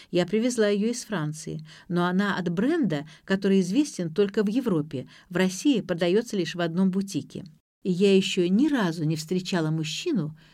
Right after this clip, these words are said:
который разбирается в дамских сумочках, может с лету назвать цену.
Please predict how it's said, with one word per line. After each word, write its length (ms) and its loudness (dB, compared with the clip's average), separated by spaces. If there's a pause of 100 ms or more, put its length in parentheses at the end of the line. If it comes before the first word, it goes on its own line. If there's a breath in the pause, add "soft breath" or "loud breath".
который 380 0
разбирается 840 -2 (160 loud breath)
в 120 -6
дамских 520 0
сумочках, 760 -2 (220)
может 340 2
с 100 -8
лету 280 4
назвать 480 -2
цену. 420 -6